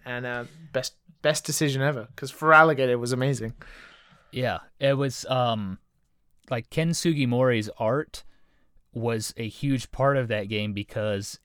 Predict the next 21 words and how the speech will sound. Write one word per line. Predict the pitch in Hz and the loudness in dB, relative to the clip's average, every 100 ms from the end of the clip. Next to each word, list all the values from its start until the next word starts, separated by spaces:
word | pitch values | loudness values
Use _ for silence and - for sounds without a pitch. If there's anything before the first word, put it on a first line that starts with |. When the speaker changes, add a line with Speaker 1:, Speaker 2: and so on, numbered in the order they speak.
| _ - | _ -6
Speaker 2:
you | 127 | -4
could | 123 117 | -4 -2
just, | 123 120 | -4 -4
like, | 120 90 | -4 -4
look | 95 101 123 143 - | -6 0 0 0 -2
at | 127 120 | -2 -2
a | 107 | -2
Pokemon | - 131 123 110 101 101 | -4 -4 -2 -4 -4 -6
and | 101 | -6
be | 107 | -8
like, | 95 92 _ | -8 -10 _
"That's | 113 107 - | -12 -8 -6
so | - 131 127 | -2 0 -2
cool. | - 151 143 135 | -4 -4 0 0
I | 92 104 | -2 -4
wanna | 107 107 117 123 113 | -4 -2 -2 -2 -4
capture | - 127 123 - 117 | -4 -4 -4 -8 -6
it. | 104 92 - | -6 -6 -2
I | |
want" | 143 | 2
Speaker 1:
Yeah. | 131 139 151 139 | 2 4 2 2